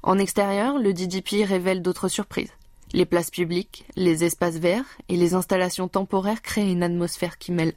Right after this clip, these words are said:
art et détente. Les visiteurs prennent le temps de s'arrêter, de photographier, ou simplement d'admirer les jeux de lumière sur les surfaces métalliques ondulées. La fluidité des espaces invite à marcher lentement, à observer et à comprendre l'architecture comme un art vivant.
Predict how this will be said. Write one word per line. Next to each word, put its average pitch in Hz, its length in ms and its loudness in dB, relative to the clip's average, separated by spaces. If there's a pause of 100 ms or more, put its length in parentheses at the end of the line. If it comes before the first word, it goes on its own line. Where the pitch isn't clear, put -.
art 208 400 2
et 190 100 0
détente. - 580 -6 (540)
Les 196 140 4
visiteurs 220 480 2
prennent 202 260 0
le 190 80 2
temps 190 240 0
de 190 80 -2
s'arrêter, 185 580 -2 (420)
de 175 120 4
photographier, 180 840 -2 (500)
ou 190 100 2
simplement 262 480 2
d'admirer 185 480 0
les 165 140 4
jeux 170 160 2
de 185 100 2
lumière 175 460 2
sur - 180 -4
les 165 120 -4
surfaces - 440 -6
métalliques 180 480 -4 (120)
ondulées. 160 420 -4 (360)
La 185 140 2
fluidité 233 480 0
des 196 220 0
espaces 208 460 -2
invite 180 300 -2
à 175 80 0
marcher 170 340 -2
lentement, 175 460 -2 (280)
à 175 140 2
observer 175 640 -4 (340)
et 180 120 2
à 170 80 0
comprendre 190 400 0
l'architecture - 720 -4
comme 170 180 0
un 160 120 2
art 160 140 -2
vivant. 165 340 -4